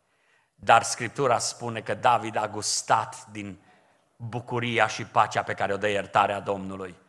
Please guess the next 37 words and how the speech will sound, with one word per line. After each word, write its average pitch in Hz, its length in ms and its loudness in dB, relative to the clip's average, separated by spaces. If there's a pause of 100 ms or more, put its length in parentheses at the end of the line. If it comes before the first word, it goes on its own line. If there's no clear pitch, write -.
(180)
În 104 100 -10
Psalmul 127 400 4
treizeci 113 440 0
și - 120 -8
doi, 107 320 6
de 98 100 -8
exemplu, 110 600 0 (320)
el 123 200 6
spune: 123 320 0
„Ferice”, 120 720 2 (280)
primele 120 360 0
două 113 240 2
versete, 107 580 -4 (180)
„ferice 135 460 0
de 127 120 -2
cel 123 260 2
cu 113 100 -6
fără 117 200 2
de 107 120 2
legea 110 280 4
iertată 107 440 4
și 110 140 -8
de 110 120 -4
cel 107 240 0
cu 98 120 -10
păcatul 101 500 -4
acoperit. 101 640 -4 (460)
Ferice 120 400 -2
de 123 140 4
omul 117 380 6
căruia 107 360 2
nu-i 110 180 -2
ține 107 320 -6
în 101 60 -6
seamă 104 380 0
Domnul 101 340 -2
nelegiuirea 101 720 -8